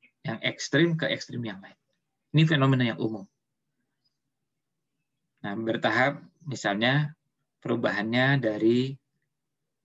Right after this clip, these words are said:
kebiasaan tidak jujur, kemudian bertahap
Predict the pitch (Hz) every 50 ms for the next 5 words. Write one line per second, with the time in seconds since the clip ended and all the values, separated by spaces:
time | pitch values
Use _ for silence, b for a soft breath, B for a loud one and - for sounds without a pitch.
0 | _ _ _ - 127 120 117 113 107 101 101 - 110 - - 117 117 113 117 117
1 | 117 117 117 120 - _ _ _ _ _ _ _ _ _ _ _ _ _ _ _
2 | _ _ _ _ _ _ _ _ - 139 135 127 139 123 - - 120 117 - -
3 | 131 135 143 156 160 165 160 - _ _ _ _ _ _ _ _ _ _ _ _
4 | - 113 110 110 113 110 117 117 120 123 120 113 110 - - - 113 101 113 117
5 | 120 127 - -